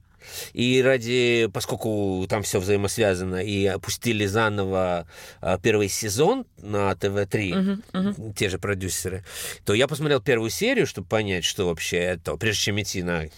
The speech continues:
Speaker 1: э, шедевр, э, кинематографа. <laughs> Вот. И я понял, что я это, конечно, смотреть не буду никогда в жизни,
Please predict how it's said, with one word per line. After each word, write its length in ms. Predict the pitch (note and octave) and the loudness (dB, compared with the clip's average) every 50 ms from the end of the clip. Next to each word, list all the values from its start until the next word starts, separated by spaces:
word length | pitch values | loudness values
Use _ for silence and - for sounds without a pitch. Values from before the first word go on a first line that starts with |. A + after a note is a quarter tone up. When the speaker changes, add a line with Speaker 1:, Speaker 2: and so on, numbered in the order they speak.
| - - - - - | -20 -20 -20 -20 -14
Speaker 1:
э, 240 | C2+ F#2 F#2 F2 F#2 | -10 -8 -8 -6 -4
шедевр, 680 | - - - G#2 F#2+ G2 F#2 E2 D#2 D#2+ D#2 D#2 D#2+ | -2 0 0 2 2 2 2 0 -2 -4 -6 -4 -4
э, 140 | E2 E2+ F#2 - _ _ - | -4 -6 -8 -12 _ _ -10
кинематографа. 920 | - F#2+ F#2 F2+ F#2 F#2 F#2 F#2 F#2+ F#2 - F#3+ A3 F3+ - - - - - - - - - - - - - - - - | -6 -4 -4 -2 -2 -4 -4 -4 -2 0 2 2 2 0 0 -2 -6 -12 -12 -14 -10 -8 -6 -6 -6 -6 -6 -8 -6 -2
<laughs> 180 | - B2+ - - | -2 0 2 4
Вот. 400 | F#3 C#3 F3 E3 D#3+ - - - - - - - - - - - | 4 4 6 6 4 4 2 -4 -12 -16 -18 -16 -16 -16 -14 -6
И 100 | - B2+ | -2 0
я 360 | B2+ C3 C3+ C3+ C3 C#3 C#3+ | 2 4 4 4 4 4 4
понял, 160 | - D#3+ D3 B2 | 2 0 -2 0
что 140 | - D3 | 4 4
я 180 | C3 B2+ C3+ C3 | 6 6 6 6
это, 100 | A#2+ - | 4 2
конечно, 200 | - B2 G#2 - | 0 0 0 0
смотреть 240 | B2+ A#2+ G#2+ G2 F#2 | 0 -2 -2 -2 -2
не 80 | G2+ F#2+ | -4 -6
буду 260 | F2 F2+ F2+ F#2+ B2 | -6 -6 -8 -8 -8
никогда 280 | C#3+ D#3+ - G3 F#3 G3 | -8 -4 -2 -2 0 0
в 60 | F#3+ | -2
жизни, 360 | F#3 G3 F#3+ F#3+ F#3+ F#3 F3+ | -2 -4 -2 -2 -2 -2 -2